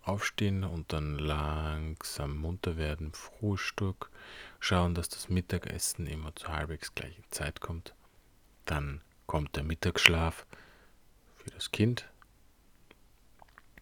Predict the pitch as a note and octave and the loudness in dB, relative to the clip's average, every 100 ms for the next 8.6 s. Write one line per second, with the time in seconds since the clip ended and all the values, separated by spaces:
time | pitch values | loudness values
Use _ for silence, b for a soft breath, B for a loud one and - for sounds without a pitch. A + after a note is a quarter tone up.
0 | - - - B B B F2 F2 D#2+ E2 | -18 -12 -14 B B B 4 6 6 2
1 | - B B B B - - D#2+ - F2+ | -4 B B B B -18 -2 -2 0 -4
2 | - D2 - - - - - - D2 D2 | -2 -4 -6 -12 -20 -18 -12 -4 0 0
3 | D2+ - - - b b b b - G2+ | -2 -6 -10 -16 b b b b 2 4
4 | F2 E2 C#2+ - C#2 - - - - C#2+ | 4 2 -2 -2 -4 -6 -10 -8 -6 -4
5 | D2 D#2+ - - - G2 F2+ - D#2 D2 | -4 -8 -16 -20 -8 -2 0 0 -4 -4
6 | C#2+ - - E2 F2 D#2 - - - - | -6 -8 -6 -4 -2 -2 -2 -6 -10 -20
7 | - - - B B B B - A2+ G#2 | -20 -20 -20 B B B B -2 2 2
8 | - G#2+ G#2+ F#2+ - G2+ | 4 4 6 4 4 0